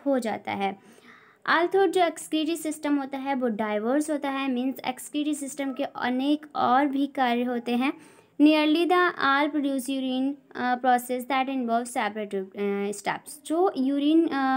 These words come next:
प्रोसेस, जो यूरिन प्रोड्यूस होता है, इनके सेवरल स्टेप्स होते हैं। So एक टाइप से जो एक्सक्रीटरी सिस्टम होता है, वो डाइवर्स होता है, इनके अलग और डिफरेंट डिफरेंट, अ, अलग भी वर्क होते हैं।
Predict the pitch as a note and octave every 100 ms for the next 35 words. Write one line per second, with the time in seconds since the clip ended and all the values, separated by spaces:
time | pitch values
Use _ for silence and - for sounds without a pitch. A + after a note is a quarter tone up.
0 | C4 B3 B3+ B3 A#3+ C4+ C4 - D4 C4+
1 | C4+ C4 C4 D#4+ E4+ - - D4 C#4 D#4
2 | E4 D4+ B3 C4 C4 C4 C#4 C4+ A#3 A3
3 | A3+ A#3+ A3+ - A3 A3+ - D#4 C#4+ C4
4 | C#4 - - - _ _ - E4 - E4+
5 | D#4+ D#4+ D4 D4 D4 C#4+ C4+ - C#4+ C4+
6 | D4+ D4 C4 C4+ C4 A#3+ B3 D4 D#4 A#3
7 | A3 A3 A3+ A3 A3+ A3+ A#3+ C4 C4+ -
8 | - - B3+ C#4 D4+ D#4 D#4+ - B3 B3+
9 | D4+ D#4 - - D4+ D4+ F4 D4 C#4 B3+
10 | B3 A#3+ A#3+ A#3 A#3 A#3 - B3+ C#4+ B3+
11 | A#3+ C#4+ F#4 - - A3+ A#3 D#4 - A#3
12 | G#3 G#3 G#3+